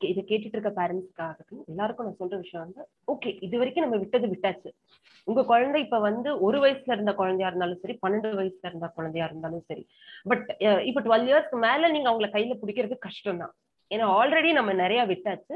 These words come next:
இதுக்கப்புறம் டம்-, அவங்கள போய் ஃபுல்லா உங்க கண்ட்ரோல்ல கொண்டு வரது கஷ்டம். So நான் சின்ன வயசுல இருந்து, இப்போ சின்ன குழந்தைங்களா இருக்கு, என் குழந்தைக்கு வந்து அஞ்சு வயசு அப்படிங்கிறப்போ இப்ப இருந்து பிடிங்க. உங்க குழந்தைகிட்ட try to interact with them more. Say them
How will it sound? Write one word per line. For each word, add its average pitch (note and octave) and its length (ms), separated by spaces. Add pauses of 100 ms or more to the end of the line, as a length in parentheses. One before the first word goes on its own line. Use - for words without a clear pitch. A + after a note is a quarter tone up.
(100)
இதுக்கப்புறம் B3+ 460
டம்-, G#3+ 240 (240)
அவங்கள G#3+ 260
போய் B3 160
ஃபுல்லா C4+ 260
உங்க A3+ 140
கண்ட்ரோல்ல F3+ 340
கொண்டு E3+ 200
வரது F3+ 160
கஷ்டம். - 320 (400)
So A#3+ 140
நான் G#3+ 340 (920)
சின்ன E4+ 140
வயசுல C4+ 340
இருந்து, G#3 160
இப்போ G#3+ 240 (460)
சின்ன C#4+ 200
குழந்தைங்களா G#3 460
இருக்கு, F3+ 320
என் F#3+ 80
குழந்தைக்கு G3+ 400
வந்து F#3+ 140
அஞ்சு G3+ 180
வயசு F3+ 280
அப்படிங்கிறப்போ G#3+ 640 (120)
இப்ப A3+ 280
இருந்து C4 200
பிடிங்க. D#3+ 340 (400)
உங்க G#3+ 120
குழந்தைகிட்ட G#3+ 600 (640)
try A#3 220
to C#4 100
interact A#3 480
with F3+ 160
them F#3+ 180
more. D3+ 200 (320)
Say B3 120 (100)
them A#3 180